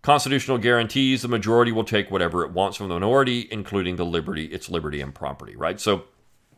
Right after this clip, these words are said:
how do you do this? Well, you gotta have some check on that majority. And I think this is what Calhoun was talking about in his concurrent majority and what he was hinting at throughout his political life, particularly getting in the eighteen thirties.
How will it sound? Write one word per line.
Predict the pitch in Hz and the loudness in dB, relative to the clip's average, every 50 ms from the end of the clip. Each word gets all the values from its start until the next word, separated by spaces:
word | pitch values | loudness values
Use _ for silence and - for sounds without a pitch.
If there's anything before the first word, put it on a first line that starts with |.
| _ _ - - | _ _ -14 -8
how | - 101 | -6 -4
do | 120 123 | -2 -2
you | |
do | 120 120 143 147 | 0 0 2 2
this? | 165 156 160 - | 2 0 0 -2
Well, | 117 117 | -4 -4
you | 113 113 | -2 0
gotta | 101 113 110 113 110 | 2 4 4 4 2
have | 110 104 101 - | 0 -2 -4 -4
some | - 107 98 95 | -4 -6 -4 -4
check | - - 98 87 82 - - | -4 -2 -2 -2 -2 -4 -6
on | - 90 85 80 78 | -6 -4 -4 -4 -2
that | 80 78 - - | -4 -4 -4 -6
majority. | 80 71 80 101 101 98 92 87 82 80 78 - - - - - _ | -10 -6 -2 0 2 2 2 0 0 -4 -6 -10 -14 -20 -20 -8 _
And | - 131 | -2 0
I | 143 | 2
think | 139 190 196 156 | 4 2 2 2
this | 170 156 - | 0 -4 -4
is | 151 143 | -2 0
what | 160 139 107 | 0 0 2
Calhoun | - 131 120 117 117 117 113 | 4 4 4 4 4 2 0
was | 104 98 | 0 -2
talking | - - 98 95 92 - 95 87 | 0 0 0 0 0 -2 -2 0
about | 80 80 78 78 - - - - - _ _ - _ _ - | 2 2 2 2 0 -6 -14 -20 -20 _ _ -20 _ _ -8
in | - 101 98 | -4 -4 -4
his | 92 - | -4 -4
concurrent | - 98 90 82 - 95 92 87 - | -6 -8 -6 -4 -2 -2 -2 -2 -4
majority | 85 80 82 90 85 85 82 76 73 71 76 | -8 -6 -4 -2 0 0 0 -2 -2 -4 -6
and | 78 87 87 | -6 -4 -2
what | 90 90 82 | -2 -2 -2
he | 87 92 87 85 80 - _ _ _ _ | -2 -4 -6 -6 -8 -12 _ _ _ _
was | - 107 90 - | -4 -4 -4 -4
hinting | - 107 107 139 170 147 143 135 110 98 | -6 0 2 2 4 4 4 2 2 4
at | 92 92 90 - | 2 2 2 0
throughout | - 104 98 92 92 95 | 0 4 6 6 6 6
his | 90 82 - | 4 0 -4
political | - - 104 98 90 92 - 87 | -4 -2 0 0 0 -2 0 2
life, | 92 95 87 - | 4 4 4 2
particularly | - 95 - 151 151 - 131 107 | -2 -4 -4 -4 -2 -2 -2 -2
getting | 87 98 92 92 87 | -2 -2 -2 -2 -2
in | 85 82 | -4 -4
the | 82 82 | -2 -2
eighteen | 82 82 80 - 82 78 76 | -2 -2 -4 -8 -12 -12 -10
thirties. | - 87 85 82 76 71 67 - - | -6 -6 -6 -4 -6 -8 -12 -16 -20